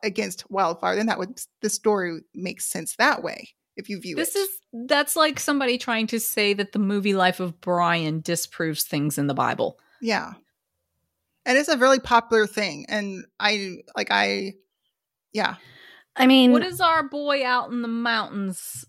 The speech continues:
Speaker 2: say? And does he
Speaker 1: Uh,
Speaker 2: have any?
Speaker 1: he, he mentioned this,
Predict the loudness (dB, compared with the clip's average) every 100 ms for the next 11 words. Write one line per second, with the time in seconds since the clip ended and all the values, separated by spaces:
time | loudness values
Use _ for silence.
0 | _ -16 -6 -2 -2 -4 -14 -20 _ -4
1 | -4 -4 -4 -4 -2 0 0 0 0 0
2 | 2 2 0 -2 -4 -8 _ -8 -4 0
3 | -2 -2 -4 -6 -8 -6 -6 -8